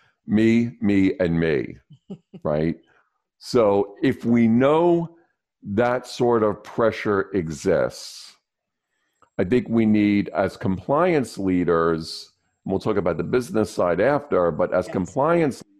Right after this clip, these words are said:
Speaker 1: leaders, we need to proactively address it and affirmatively address it. So that's a situation where if no one's calling you for help,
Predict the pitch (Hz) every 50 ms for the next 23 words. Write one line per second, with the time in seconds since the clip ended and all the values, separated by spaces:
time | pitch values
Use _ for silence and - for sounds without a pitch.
0 | _ _ _ 95 90 85 - - _ _ _ _ _ _ _ _ _ _ _ _
1 | _ _ _ - - 104 107 110 110 117 127 127 120 - 120 107 - - - -
2 | 127 120 120 123 123 - - - 107 107 110 - - - 117 101 90 98 98 101
3 | 98 98 95 98 92 - - - 87 82 69 87 90 98 98 110 110 - - 143
4 | 147 165 165 - - _ _ _ _ _ _ _ _ _ _ _ _ _ _ _
5 | - 101 101 98 - - - 117 117 117 117 113 107 95 87 76 82 85 80 78
6 | 76 67 - 82 73 73 71 - - 71 67 65 - - - - - - - 113
7 | 104 98 95 92 92 90 90 90 87 - - _ _ _ _ _ _ _ _ _
8 | - 107 117 123 - - 127 - - 127 107 - 117 107 110 117 120 117 - 123
9 | 110 98 98 101 95 95 92 92 90 - 90 - - 104 107 110 120 127 123 120
10 | 113 110 - - - - 120 113 107 104 101 95 95 95 95 101 107 117 120 117
11 | - 160 143 135 127 151 151 151 151 160 156 -